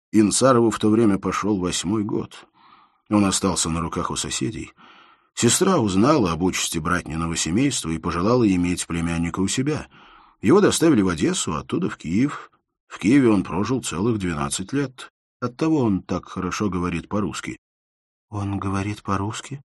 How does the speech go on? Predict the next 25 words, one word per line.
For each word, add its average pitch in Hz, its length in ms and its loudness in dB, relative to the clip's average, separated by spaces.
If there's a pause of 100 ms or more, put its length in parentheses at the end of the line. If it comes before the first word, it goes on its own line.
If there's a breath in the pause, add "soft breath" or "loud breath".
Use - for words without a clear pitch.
(140)
Как - 280 -4
мы 90 160 0
с - 100 -2
вами. 73 320 -2 (680 soft breath)
Когда 147 280 6
ему 156 160 8
минуло 147 420 6
двадцать 120 520 2
лет, 156 360 0 (240 loud breath)
это 82 220 -10
было 85 220 -4
в 80 60 -6
начале 87 400 -4
сорок 76 320 -8
восьмого 82 400 -6
года, 73 380 -4 (420 loud breath)
он 170 180 4
пожелал 143 400 6
вернуться 120 540 4
на 127 120 0
родину. 67 480 -6 (540 soft breath)
Был 208 160 2
в - 80 -2
Софии, 127 540 0
Тернове, 135 680 0